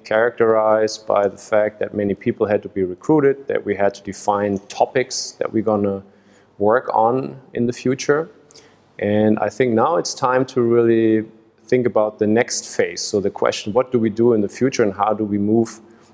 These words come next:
diabetes research forward, not only in Munich, but of course also in Germany. And I do think there are two main aims that we should follow. One aim is gonna be to increase our translational impact.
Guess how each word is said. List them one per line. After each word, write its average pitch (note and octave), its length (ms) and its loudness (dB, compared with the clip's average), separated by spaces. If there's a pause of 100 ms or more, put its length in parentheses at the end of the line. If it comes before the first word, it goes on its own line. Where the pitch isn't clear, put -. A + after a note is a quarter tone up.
(100)
diabetes G#2 520 -2
research G#2 380 0
forward, B2+ 400 2
not A#2+ 180 4
only A2+ 300 2
in G2 100 -2
Munich, A#2+ 320 2
but G2+ 140 0
of G2 160 -4
course G#2 340 -2
also F#2+ 580 0 (380)
in G2 100 -2
Germany. G2 440 0 (260)
And G#2+ 240 2
I A2 100 0 (100)
do C#3+ 100 2
think C3+ 220 0
there A2+ 120 4
are A2 120 0 (100)
two D3+ 180 2
main A2+ 680 2
aims G#2+ 420 -2
that F2+ 140 -2
we F#2 80 -4
should - 200 -8
follow. G#2+ 360 2 (760)
One A#2 280 2
aim A#2+ 520 2
is - 120 -10
gonna G#2+ 220 2
be G2+ 400 2 (400)
to F#2+ 380 4 (840)
increase B2 520 0
our G#2+ 220 2
translational B2+ 760 0
impact. C#3+ 520 -2